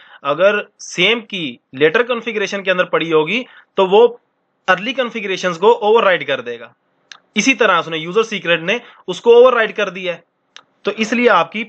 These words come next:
प्रीवियस कॉन्फ़िगरेशन जो है उसको इसने रीड नहीं किया। अब हम एक और एग्जांपल देखते हैं। हम लॉन्च सेटिंग डॉट जेसन के अंदर आते हैं, यहाँ पे मैं एनवायरनमेंट चेंज करता हूँ, इसका स्टेजिंग कर देता हूँ। जब स्टेजिंग एनवायरनमेंट किया है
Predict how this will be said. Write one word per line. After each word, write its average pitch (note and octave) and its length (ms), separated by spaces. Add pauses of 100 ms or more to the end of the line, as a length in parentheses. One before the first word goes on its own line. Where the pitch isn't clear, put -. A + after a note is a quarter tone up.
प्रीवियस G3 320
कॉन्फ़िगरेशन F3+ 600
जो D#3+ 140
है A3 120 (300)
उसको G3+ 320
इसने G3 320 (120)
रीड G3+ 200
नहीं F#3 160
किया। B2+ 220 (1120)
अब G3+ 180
हम A#3 160
एक G#3+ 220
और A3+ 180
एग्जांपल F#3 400
देखते E3+ 300
हैं। E3+ 180 (680)
हम F#3 240
लॉन्च F#3 280
सेटिंग A3 260
डॉट G3 180
जेसन F3 280
के G#3 100
अंदर G#3 180
आते E3 220
हैं, D#3 260 (120)
यहाँ D#3+ 280
पे G#3 180
मैं G#3 140
एनवायरनमेंट F#3 460
चेंज F#3+ 240
करता D#3+ 260
हूँ, E3+ 80
इसका F3+ 200
स्टेजिंग F3 440
कर D3 140
देता A#2 260
हूँ। G#2+ 100 (1800)
जब E3 120
स्टेजिंग G3 360
एनवायरनमेंट A3+ 400
किया F3 180
है D#3+ 140